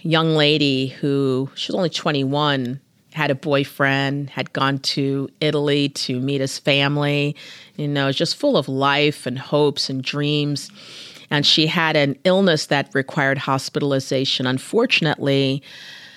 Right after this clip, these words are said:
the course of her illness had rapidly declined. And it was at a time where lung transplant was prioritized differently.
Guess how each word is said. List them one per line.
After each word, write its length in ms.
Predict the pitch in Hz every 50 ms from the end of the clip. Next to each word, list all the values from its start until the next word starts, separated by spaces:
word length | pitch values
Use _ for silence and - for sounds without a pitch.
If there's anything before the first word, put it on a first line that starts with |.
| - - - - _ _ _ _ -
the 120 | - 175
course 520 | 175 - - - 190 180 175 170 - - 190
of 160 | 160 143 -
her 540 | - - 165 156 151 147 147 143 - - -
illness 460 | 175 180 190 190 180 151 143 143 -
had 280 | - - 147 139 147 170
rapidly 760 | 151 143 143 147 156 147 151 156 - 156 135 135 131 123 127
declined. 720 | - 95 - - - - 117 120 117 - - - - - -
And 200 | - 151 151 160
it 100 | 156 -
was 160 | - 160 151
at 140 | 165 147 151
a 40 | 143
time 600 | - - - - 185 165 160 170 170 165 151 147
where 420 | 151 147 143 143 139 139 143 143 - - - - - - - - - _ - -
lung 300 | 156 160 165 160 165 160
transplant 1040 | - - - 175 147 147 151 - - - - - 160 147 143 139 139 139 131 - _ _ _ _ _ - _ _ _ -
was 220 | - 165 151 135 -
prioritized 720 | - - 151 143 147 143 135 131 - - 131 131 131 - -
differently. 600 | - 139 - - 139 - - - - - - -